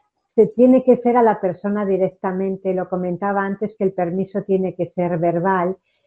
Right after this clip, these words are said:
y que nosotros no podemos manipular a nadie. O sea, porque si yo, por ejemplo, eh, tengo un familiar enfermo y a toda costa quiere que se ponga, quiero que se ponga bien,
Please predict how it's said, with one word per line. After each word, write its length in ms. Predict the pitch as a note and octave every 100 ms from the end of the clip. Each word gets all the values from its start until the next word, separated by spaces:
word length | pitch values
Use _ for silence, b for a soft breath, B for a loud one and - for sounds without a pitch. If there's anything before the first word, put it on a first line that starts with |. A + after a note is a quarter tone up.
| _ -
y 160 | G3
que 120 | G3 G3+
nosotros 520 | G3+ G3+ A3+ A#3+ G#3+
no 200 | A#3 A3
podemos 520 | G3+ F#3+ G3 F#3+ G3
manipular 600 | F#3 F3+ F3 F#3 F3+ F#3
a 100 | E3+
nadie. 400 | E3+ F#3+ E3+ E3+
O 60 | E3
sea, 280 | - F#3+ F#3
porque 380 | F#3+ - F#3 -
si 140 | F#3+
yo, 160 | G3+ G3+
por 140 | A3
ejemplo, 640 | G#3+ A3 G#3 G#3+ G#3 F#3+ b b b _
eh, 440 | G3+ G3+ G3 G3 F#3+
tengo 480 | A3 G#3+ G#3 G3+ G3+
un 200 | G#3 G#3
familiar 800 | A3 G3+ G3+ G3+ G3 G3 G3 G3
enfermo 880 | G3 F#3+ - G#3+ G3 F#3+ F3+ E3+ - _ _
y 160 | F#3+ G3
a 140 | G3
toda 300 | A3 G#3+ G#3+
costa 480 | A#3 A#3 - G3 F#3+
quiere 400 | G3+ G#3+ A3+ G#3+
que 120 | G#3 G3+
se 100 | G3
ponga, 460 | G#3 G#3 G3+ F#3+ -
quiero 220 | G#3 G3+
que 120 | G3+
se 120 | G#3+
ponga 340 | G3+ G#3 G3+ G3
bien, 400 | G3+ G3+ G#3+